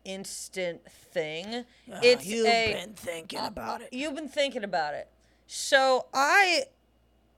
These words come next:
Speaker 1: that's not as bad. The worst part of breaking up with someone is realizing that you need to break up with them. That's the worst.
Speaker 2: That's the worst, and
Speaker 1: That's
Speaker 2: it's
Speaker 1: the worst
Speaker 2: also, oh
Speaker 1: moment.
Speaker 2: my God, these men. I, I'll kill myself without you. Yeah,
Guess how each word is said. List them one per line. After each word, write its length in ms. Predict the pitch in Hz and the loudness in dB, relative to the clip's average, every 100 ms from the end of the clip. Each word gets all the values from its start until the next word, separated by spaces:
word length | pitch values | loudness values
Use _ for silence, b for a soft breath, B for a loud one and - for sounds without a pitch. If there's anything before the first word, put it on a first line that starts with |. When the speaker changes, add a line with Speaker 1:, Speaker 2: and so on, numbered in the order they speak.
| 214 208 | -16 0
Speaker 1:
that's 500 | 208 277 339 - 285 | 6 6 6 2 0
not 240 | 285 285 | 2 6
as 240 | 247 196 | 4 2
bad. 600 | 170 196 190 196 214 247 - | 0 6 8 8 6 4 0
The 200 | 220 302 | 6 6
worst 440 | 277 381 571 571 | 8 10 10 10
part 160 | 415 359 | 6 6
of 80 | 339 | 4
breaking 300 | 311 302 262 | 0 0 -2
up 100 | 254 | 0
with 140 | 240 | -2
someone 340 | - 233 226 | -2 -4 -4
is 300 | 214 208 202 | -4 -6 -8
realizing 680 | 175 233 254 240 220 214 202 | -8 0 2 4 2 2 -2
that 160 | 196 190 | -2 -2
you 100 | 196 | -8
need 280 | 185 180 | -10 -12
to 100 | - | -10
break 260 | 170 165 160 | -6 -6 -4
up 140 | 151 | -4
with 140 | - - | -6 -12
them. 140 | 139 B B B - | -14 B B B 6
That's 340 | 269 330 - | 8 8 4
the 80 | 254 | -2
worst. 320 | 202 151 - | -2 -4 4
Speaker 2:
That's 320 | 269 302 - | 6 6 4
the 100 | 311 | -2
worst, 440 | 269 240 240 233 262 | 0 2 2 4 8
and 100 | 302 | 8
Speaker 1:
That's 60 | |
Speaker 2:
it's 80 | 226 | 8
Speaker 1:
the 60 | 262 | 8
worst 300 | 262 302 285 | 10 8 8
Speaker 2:
also, 120 | 247 | 6
oh 20 | 240 | 6
Speaker 1:
moment. 360 | 233 254 262 | 6 4 4
Speaker 2:
my 140 | 208 185 | 2 2
God, 400 | 180 202 202 185 | 4 6 6 4
these 220 | 180 160 | -4 -4
men. 480 | 190 220 233 220 190 | 2 6 6 6 2
I, 300 | 226 302 320 | 4 6 6
I'll 60 | |
kill 220 | 320 370 370 | 4 2 4
myself 460 | 349 320 330 302 | 2 6 8 8
without 440 | 302 311 339 339 294 | 10 10 12 12 8
you. 240 | 262 214 | 6 6
Yeah, 320 | 196 220 190 | 4 4 4